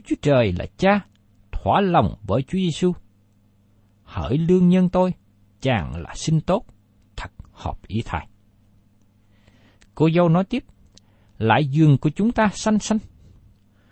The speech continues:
Chữ giường ở đây thật ra không nói về cái giường ngủ, nhưng nó là một cái ghế dài và có chỗ dựa dùng trong buổi tiệc cưới. Đặc biệt là trong tiệc cưới, ghế dựa này được kết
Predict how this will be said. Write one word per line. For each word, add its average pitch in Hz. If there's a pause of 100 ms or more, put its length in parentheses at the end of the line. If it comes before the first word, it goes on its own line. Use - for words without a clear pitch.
(380)
Chữ 135
giường 156
ở 139
đây 208 (300)
thật -
ra 185
không 190
nói 233
về -
cái 214
giường 117
ngủ, 98 (520)
nhưng 214
nó 247
là 160
một -
cái 202
ghế 247
dài 117 (920)
và 135
có 240 (100)
chỗ 147 (160)
dựa 95 (360)
dùng 131
trong 208
buổi 98
tiệc -
cưới. 202 (720)
Đặc 139
biệt 143
là 131 (500)
trong 233
tiệc -
cưới, 208 (320)
ghế 214
dựa 107
này 131 (380)
được 101
kết -